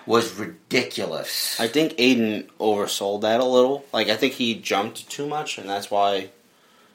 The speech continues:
Speaker 2: he almost died.
Speaker 1: I thought it was perfect.
Speaker 2: <clears throat>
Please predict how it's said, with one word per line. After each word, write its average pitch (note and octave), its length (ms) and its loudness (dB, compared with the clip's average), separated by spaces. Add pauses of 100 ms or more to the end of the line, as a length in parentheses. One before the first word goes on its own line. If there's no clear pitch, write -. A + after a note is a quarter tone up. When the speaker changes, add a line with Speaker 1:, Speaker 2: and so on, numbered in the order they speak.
(540)
Speaker 2:
he D3+ 80 4
almost - 340 4
died. - 400 -4
Speaker 1:
I G2+ 160 2
thought G2+ 240 -4
it E2 60 -6
was D#2 120 -12
perfect. - 540 -4
Speaker 2:
<clears throat> E3 640 -2